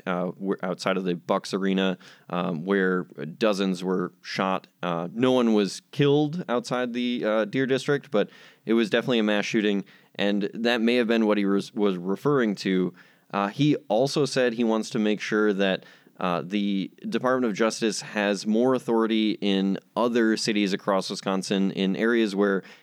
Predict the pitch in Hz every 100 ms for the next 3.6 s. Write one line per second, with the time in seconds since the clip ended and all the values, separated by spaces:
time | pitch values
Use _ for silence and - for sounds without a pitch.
0 | - 104 104 135 123 117 110 110 104 98
1 | 101 107 - 107 104 104 - - _ -
2 | 95 101 104 98 92 90 95 101 95 110
3 | 101 110 98 - 95